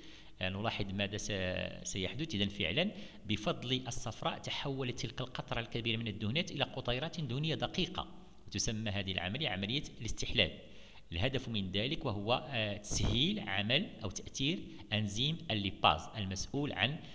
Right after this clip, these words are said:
آه، تحولات التبسيط الجزيئي لهذه الجزيئات الدهنية. نتابع. فعلا لدينا هنا جزيئات دهنية بعدما، آه، خضعت لتأثير الصفراء، هنا تدخل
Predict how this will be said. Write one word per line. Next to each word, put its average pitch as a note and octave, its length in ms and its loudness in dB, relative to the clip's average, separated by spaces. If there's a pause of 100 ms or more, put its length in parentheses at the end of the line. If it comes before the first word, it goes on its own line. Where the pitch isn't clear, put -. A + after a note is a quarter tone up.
(240)
آه، F2 640 0
تحولات A2 680 0
التبسيط A2 380 -4
الجزيئي F#3 460 0
لهذه A2 760 0 (140)
الجزيئات G2+ 580 0
الدهنية. - 680 0 (640)
نتابع. F2 520 0 (640)
فعلا G2+ 260 4
لدينا B2+ 380 2
هنا A#2 200 0
جزيئات A2 500 -2
دهنية G#2 420 2
بعدما، G2+ 760 0
آه، G2+ 240 -4
خضعت G2+ 400 0
لتأثير G#2+ 440 0 (100)
الصفراء، - 640 -2 (300)
هنا A#2+ 200 2
تدخل D3 560 -2